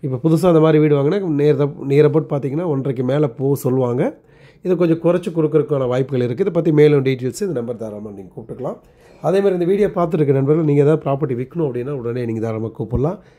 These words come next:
அதே சமயம் இந்த பகுதியில இந்த மாதிரி வீடுகள் பார்த்தீங்க அப்படின்னா,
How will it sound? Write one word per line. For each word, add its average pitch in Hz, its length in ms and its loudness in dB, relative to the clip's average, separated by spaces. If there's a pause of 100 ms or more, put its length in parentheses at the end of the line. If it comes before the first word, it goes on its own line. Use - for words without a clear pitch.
(280)
அதே 175 240 4
சமயம் 151 400 2
இந்த 135 280 -2
பகுதியில 175 580 2 (800)
இந்த 131 140 -2
மாதிரி 147 260 4
வீடுகள் 143 340 4
பார்த்தீங்க 113 380 -8
அப்படின்னா, 117 440 -6